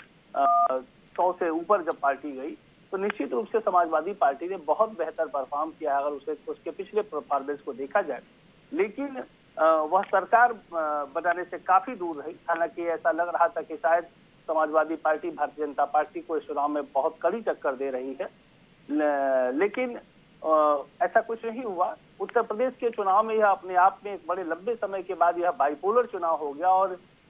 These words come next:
यह चुनाव इस कारण से भी याद किया जाएगा कि भारत-, अ, कि बसपा जो है लगभग, अ, इस, अ, चुनाव में जो पार्टी की कई बार सत्ता में रही और मायावती लगभग चार बार मुख्यमंत्री रही प्रदेश की, और वो पार्टी एक सीट पर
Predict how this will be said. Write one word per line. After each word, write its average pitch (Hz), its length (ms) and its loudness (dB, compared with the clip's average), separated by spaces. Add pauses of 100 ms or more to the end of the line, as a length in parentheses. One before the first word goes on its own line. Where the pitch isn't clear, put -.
यह 196 80 0
चुनाव 202 360 4
इस 214 140 -2
कारण 208 320 2
से 214 160 0
भी 214 140 -2
याद 240 260 4
किया 175 140 2
जाएगा 175 360 2
कि 196 180 -10
भारत-, 151 500 -4
अ, 151 460 0
कि 190 140 -4
बसपा 247 480 2
जो 190 180 -6
है 143 160 -6 (640)
लगभग, 220 360 4
अ, 220 100 -12 (520)
इस, 180 380 0 (140)
अ, 151 500 -4 (160)
चुनाव 208 320 6
में 160 220 -6 (240)
जो 180 100 -6
पार्टी 175 400 -2
की 170 460 -8 (220)
कई 170 160 -2
बार 185 200 6
सत्ता 165 340 -2
में 160 120 -6
रही 156 200 -6
और 156 140 -4
मायावती 147 560 -2
लगभग 139 220 -8
चार 190 300 4
बार 175 140 4
मुख्यमंत्री 151 480 -10
रही 139 160 -12
प्रदेश 135 340 -10
की, 123 240 -20 (420)
और 185 100 4
वो 247 160 2
पार्टी 196 380 2 (160)
एक 277 200 -2
सीट 170 240 -4
पर 156 240 2